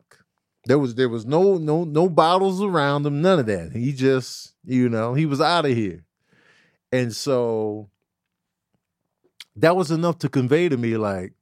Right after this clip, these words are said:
"Willie drunk, he be drinking, here we go." Now, in this movie, He Played Me, we already established that he drinks a lot. Just have him passed out, broken beer bottle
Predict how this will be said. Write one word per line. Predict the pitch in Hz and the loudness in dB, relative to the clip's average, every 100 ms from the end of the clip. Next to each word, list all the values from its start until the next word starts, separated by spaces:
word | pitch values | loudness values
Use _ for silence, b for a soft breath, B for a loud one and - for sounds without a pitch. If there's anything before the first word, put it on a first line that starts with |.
| _ _ _ | _ _ _
"Willie | 107 120 107 | -4 -2 -2
drunk, | 90 107 110 107 | -4 -4 -4 -4
he | 117 | -8
be | 101 92 | -8 -6
drinking, | 104 107 101 107 98 | -4 -4 -4 -8 -6
here | 101 107 | -4 -2
we | 104 | -4
go." | 95 101 82 - _ _ _ _ _ _ _ _ _ - | -6 -10 -12 -18 _ _ _ _ _ _ _ _ _ -4
Now, | 123 147 | -2 2
in | 185 196 | 4 4
this | 208 202 190 | 4 2 0
movie, | 208 190 | 0 2
He | 160 202 | 2 0
Played | - 196 180 | 2 4 4
Me, | 160 151 | 2 2
we | 165 185 | 2 2
already | - 160 185 208 180 180 165 | 2 4 4 4 4 2 2
established | 139 - 175 165 107 92 - - - - _ _ _ _ | -2 -4 -6 -6 -8 -14 -18 -18 -18 -20 _ _ _ _
that | 113 | -4
he | 101 139 | -2 -2
drinks | 117 120 - | 0 -2 -2
a | 98 | -10
lot. | 98 - _ _ _ _ _ | -16 -20 _ _ _ _ _
Just | 156 160 | -6 0
have | 190 175 | 0 0
him | 170 | -2
passed | 165 170 170 156 - | -2 0 0 -2 -2
out, | 160 156 147 | 0 0 -2
broken | 113 165 160 143 | 0 2 2 -2
beer | 151 147 | 0 0
bottle | 135 139 135 120 | 0 0 0 -4